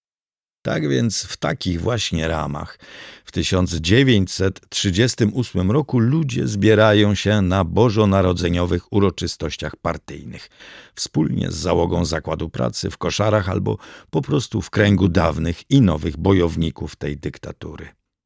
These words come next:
I tak na przykład członkowie S A w północno-niemieckim Kloppenburgu zasiadają przy stołach nakrytych białymi obrusami, cieszą się z drobnych upominków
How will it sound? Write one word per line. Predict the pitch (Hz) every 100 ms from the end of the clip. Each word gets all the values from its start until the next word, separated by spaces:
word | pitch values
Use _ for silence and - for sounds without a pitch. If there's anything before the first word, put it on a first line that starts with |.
| _
I | 175 151
tak | 80 73
na | 110
przykład | 87 90 80 80 76 - - -
członkowie | - 151 156 170 139 143
S | 120 117 -
A | 107 107
w | 98
północno-niemieckim | - 110 107 104 - 98 98 92 95 - 101 95
Kloppenburgu | 101 90 90 87 90 87 95 120
zasiadają | 147 127 131 123 127 127 127
przy | - 110
stołach | - - 98 98 -
nakrytych | 95 98 107 90 92
białymi | 85 92 95 98 101
obrusami, | - 87 87 76 78 76 73 78 - - - -
cieszą | - - - 95
się | 92 92 95 82
z |
drobnych | 85 104 107 95 98 - -
upominków | 87 95 101 107 120 131 127 -